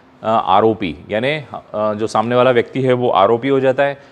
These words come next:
तो यहाँ पार्टीज के नाम होते हैं प्लेंटिफ, डिफेंडेंट, यहाँ पर पार्टी के नाम होते हैं कंप्लेनेंट and accused। So it is, uh, difference between civil and criminal laws। I hope you enjoyed this lecture। Kindly subscribe my channel Law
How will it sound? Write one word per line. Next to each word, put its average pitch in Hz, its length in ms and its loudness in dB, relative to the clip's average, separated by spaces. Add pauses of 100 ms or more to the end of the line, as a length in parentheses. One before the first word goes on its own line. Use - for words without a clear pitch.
(140)
तो 123 60 -8
यहाँ 123 260 0
पार्टीज 117 340 0
के 135 120 -4
नाम 131 180 0
होते 131 220 -4
हैं 143 160 -2
प्लेंटिफ, 117 580 -2
डिफेंडेंट, 139 600 -4
यहाँ 117 280 0
पर 123 100 -10
पार्टी 113 300 -2
के 123 80 -6
नाम 120 180 -4
होते 120 200 -6
हैं 139 140 -6
कंप्लेनेंट 131 720 -4 (100)
and 143 200 -4 (460)
accused। 101 460 -4 (360)
So - 80 -2
it 160 140 4
is, 180 160 4 (600)
uh, 123 180 0
difference 156 340 0
between 151 420 -4
civil 139 220 -2
and 147 240 -4
criminal 127 640 -4
laws। 147 220 4 (200)
I 107 200 0
hope 131 400 0
you 110 180 -4
enjoyed 120 480 0
this 131 140 -6
lecture। 143 340 -4 (600)
Kindly 101 320 -4
subscribe 135 360 -2
my 135 200 -4
channel 135 260 -6
Law 131 200 -4